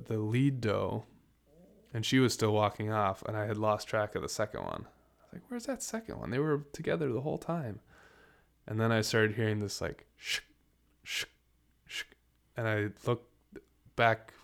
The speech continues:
where I wasn't expecting it, and that deer had button hooked and started walking right toward,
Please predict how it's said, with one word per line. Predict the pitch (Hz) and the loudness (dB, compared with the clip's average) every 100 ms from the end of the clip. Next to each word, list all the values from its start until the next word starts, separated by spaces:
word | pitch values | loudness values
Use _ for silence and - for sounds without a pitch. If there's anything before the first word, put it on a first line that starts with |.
| - - | -18 -6
where | 120 | 0
I | 107 | 2
wasn't | 107 113 | 2 2
expecting | 110 - 175 175 113 | 0 0 0 0 0
it, | 110 - - - - - | 0 -2 -10 -20 -20 -10
and | 113 110 | -2 2
that | 117 113 | 2 2
deer | 123 127 113 | 4 6 6
had | 110 107 104 110 | 4 2 0 0
button | 117 120 | 2 2
hooked | 104 101 90 - - _ _ _ _ _ _ _ _ _ _ _ _ - | 0 -2 -4 -10 -20 _ _ _ _ _ _ _ _ _ _ _ _ -6
and | 113 | -2
started | - 127 117 | 4 6 8
walking | 113 113 107 101 | 6 4 2 -2
right | 104 104 - | -2 -2 -4
toward, | 110 104 | -2 -2